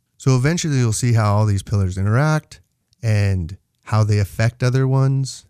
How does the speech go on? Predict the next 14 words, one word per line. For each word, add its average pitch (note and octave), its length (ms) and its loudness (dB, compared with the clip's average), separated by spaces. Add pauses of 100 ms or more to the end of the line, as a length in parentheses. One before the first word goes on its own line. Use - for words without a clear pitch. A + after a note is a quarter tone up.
(140)
and G2 100 0
how G2 160 2
you G2+ 160 2
can G2 160 -2
be G2+ 120 -2
doing G2+ 600 0 (220)
multiple, G#2+ 500 -2 (240)
taking A2+ 260 0
care G#2+ 300 2
of G2 140 -2
multiple G#2+ 420 -2
pillars G#2 400 0
at F#2+ 100 -2
once. C#3 640 -2